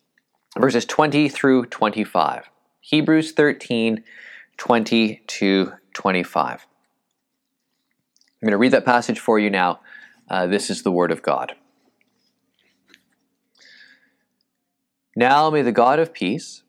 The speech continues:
who through the blood of the eternal covenant brought back from the dead our Lord Jesus,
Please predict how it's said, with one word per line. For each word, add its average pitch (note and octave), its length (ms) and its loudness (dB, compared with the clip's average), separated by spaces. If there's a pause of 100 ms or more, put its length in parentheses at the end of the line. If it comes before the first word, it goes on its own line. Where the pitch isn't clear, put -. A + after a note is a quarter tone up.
(580)
who B2 100 2
through A#2+ 160 0
the G#2 80 2
blood A#2+ 380 2
of C3 120 -2
the A2 180 0
eternal B2+ 360 0
covenant A#2 480 0
brought A2+ 340 2
back B2 460 0 (160)
from B2 180 2
the A2+ 80 2
dead G#2+ 400 2
our A2 300 4
Lord G#2+ 320 2
Jesus, - 580 -6